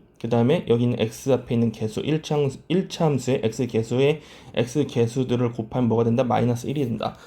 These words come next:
물론 그건 뭐가 돼야 돼? Y는, Y는에 대해서 정리한 식이 돼야죠. 예를 들어서 이거 이런 식으로 뭐 이렇게 돼 있으면 뭐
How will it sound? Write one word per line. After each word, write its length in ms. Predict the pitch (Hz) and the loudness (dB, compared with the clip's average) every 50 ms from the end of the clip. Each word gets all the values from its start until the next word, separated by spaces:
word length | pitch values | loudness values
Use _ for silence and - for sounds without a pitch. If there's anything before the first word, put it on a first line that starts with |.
| - - - | -20 -10 -2
물론 380 | 110 123 143 165 190 208 208 | 0 2 4 4 4 4 2
그건 280 | 202 - - 147 131 113 | 2 0 0 0 2 2
뭐가 260 | 107 104 120 120 117 | 2 2 4 2 2
돼야 160 | 117 107 - | 2 0 -2
돼? 140 | - - - - - - - | -4 -6 -8 -10 -12 -6 -2
Y는, 720 | 117 113 117 123 139 147 147 147 156 175 208 254 254 - - - - - - | 0 4 4 4 4 4 2 2 2 4 4 2 2 -2 -10 -20 -20 -12 -4
Y는에 840 | - 113 110 113 120 135 160 165 165 156 139 139 127 120 123 120 113 | 0 2 4 4 4 4 4 4 2 4 4 4 2 2 2 2 0
대해서 500 | - 123 107 110 113 110 - 160 180 180 | 0 0 0 0 0 0 0 0 0 0
정리한 680 | 175 - - 123 127 131 135 139 131 127 135 151 160 - - - - | -2 -4 -2 0 0 2 2 2 2 2 0 0 -2 -6 -10 -20 -20
식이 480 | - - - - - 202 196 196 175 165 | -14 -10 -6 -4 -4 -4 -2 -4 -4 -4
돼야죠. 480 | - 120 101 92 - 127 123 113 110 - - | -2 -2 -2 0 0 0 -2 -2 -2 -4 -2
예를 320 | 135 127 127 131 147 156 147 | 0 2 2 2 2 2 2
들어서 480 | 135 131 117 131 147 139 - - - - - - - - - - | 2 2 4 4 4 4 2 2 -2 -10 -18 -20 -20 -20 -14 -8
이거 540 | - 131 127 127 127 127 127 110 - - - - - - - | -6 -2 2 6 6 8 8 6 4 0 -6 -12 -20 -10 -2
이런 260 | - 135 160 175 180 170 | 0 2 4 4 2 0
식으로 600 | 165 - 147 131 127 - 117 117 101 73 - - - - - - - - - | 0 -2 -4 -2 -2 0 2 2 2 0 0 -4 -12 -18 -20 -20 -16 -6 -2
뭐 120 | - 120 | 0 0
이렇게 220 | 143 156 - - - | 0 0 -2 -4 -6
돼 140 | - - | -4 -4
있으면 500 | - - - - - - 139 139 - 127 - - - - - _ - - _ _ _ _ _ - - - | -4 -4 -6 -6 -2 0 0 0 0 -2 -8 -16 -20 -20 -20 _ -20 -20 _ _ _ _ _ -20 -20 -16
뭐 300 | - - - 50 50 - | -10 -8 -6 -6 -6 -8